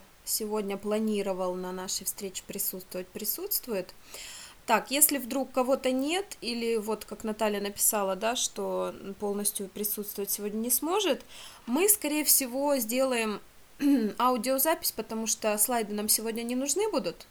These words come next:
вот, поэтому отделим, э, скажем так, аудио,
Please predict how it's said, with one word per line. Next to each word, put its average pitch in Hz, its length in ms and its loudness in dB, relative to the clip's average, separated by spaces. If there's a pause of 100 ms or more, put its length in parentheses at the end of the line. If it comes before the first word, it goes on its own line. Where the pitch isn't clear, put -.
вот, 190 340 -2
поэтому 214 600 0 (480)
отделим, 214 840 2
э, 185 560 0 (160)
скажем 196 420 0
так, - 380 -4 (1000)
аудио, 196 580 6